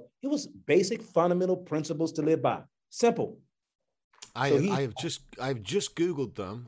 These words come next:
Speaker 2: so, uh, I can save them in my computer for after this interview, 'cause I
Speaker 1: Yeah.
Speaker 2: really wanna
Speaker 1: Yeah.
Speaker 2: go, uh, I really wanna go lean into this. Um, so that,
Speaker 1: Dude,
Speaker 2: that's
Speaker 1: it's
Speaker 2: what the
Speaker 1: powerful.
Speaker 2: clicking was. Please,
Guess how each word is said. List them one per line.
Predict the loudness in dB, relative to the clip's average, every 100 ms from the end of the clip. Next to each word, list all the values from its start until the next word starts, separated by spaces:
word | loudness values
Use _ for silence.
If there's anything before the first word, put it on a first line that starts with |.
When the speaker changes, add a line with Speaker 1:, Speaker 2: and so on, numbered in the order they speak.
| -16
Speaker 2:
so, | -12 -8 -6 -8 -10
uh, | -12 -12
I | -14
can | -14
save | -10 -8 -6 -6
them | -8 -12 -14
in | -12
my | -12 -12
computer | -14 -10 -10
for | -10
after | -14 -14
this | -14 -12
interview, | -12 -10
'cause | -4 -2
I | -2
Speaker 1:
Yeah. |
Speaker 2:
really | -6 -6 -6
wanna | -4 -4
Speaker 1:
Yeah. | -4
Speaker 2:
go, | -4 -4 -4
uh, | -8 -14 -20 -20 -20 _ -6
I |
really | -4 -2
wanna | -2
go | -2 -4 -4
lean | -6 -4 -4
into | -6 -8
this. | -10 -10 -12 -10
Um, | -10 -12 -14
so | -8 0
that, | 2
Speaker 1:
Dude, | 2
Speaker 2:
that's | -2
Speaker 1:
it's | -4
Speaker 2:
what | -2
the |
Speaker 1:
powerful. | 2 2
Speaker 2:
clicking | 2 -2
was. | -8 -12 -10
Please, | -8 -8